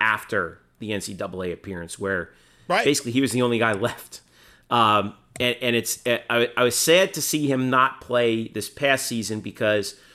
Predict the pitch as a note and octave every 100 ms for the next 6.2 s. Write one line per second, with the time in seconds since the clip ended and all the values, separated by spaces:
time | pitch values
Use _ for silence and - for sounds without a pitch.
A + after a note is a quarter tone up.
0 | _ C#3 E3+ G#3+ C#3+ C3+ C#3 C#3+ D3 D#3
1 | C#3 A#2 A2+ A2 - _ _ _ _ _
2 | C#3 C3+ C3 - G3+ G3+ F#3 C#3+ C3 C3
3 | D3 - C#3 B2+ A2 A#2 C#3 D3+ D3 C3
4 | C#3 C#3 A#2 F#2 F#2+ _ _ G2 A#2+ -
5 | A#2+ A2+ G#2+ G#2 G#2 G2 B2 A2 G2+ B2
6 | G2 F2